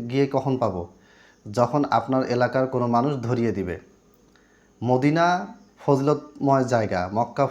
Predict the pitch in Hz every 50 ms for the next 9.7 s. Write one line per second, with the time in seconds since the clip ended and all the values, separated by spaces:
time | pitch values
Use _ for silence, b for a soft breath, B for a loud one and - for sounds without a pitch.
0 | - - 131 120 117 127 127 127 131 120 117 107 107 104 98 95 92 87 90 113
1 | 107 123 120 120 123 120 - 139 131 127 131 127 131 131 131 139 127 127 120 117
2 | - 120 120 120 117 - 123 117 113 - - - - 127 123 - 127 120 127 131
3 | 131 131 - 98 92 82 - - _ _ _ _ b b b b b b b b
4 | b b b b b b - 113 123 127 139 160 170 170 165 170 170 165 - -
5 | - 180 185 185 165 - - 151 170 196 190 147 127 113 104 - 113 127 156 -
6 | - - - _ - - - 104 117 127 127 139 139 135 147 156 156 147 - -
7 | 131 135 147 - - 160 160 160 160 - 165 165 156 139 143 135 131 147 131 156
8 | 151 151 151 143 - 120 127 - 143 143 139 135 131 120 110 127 131 131 131 135
9 | 135 135 135 135 - 131 131 131 127 127 127 - 143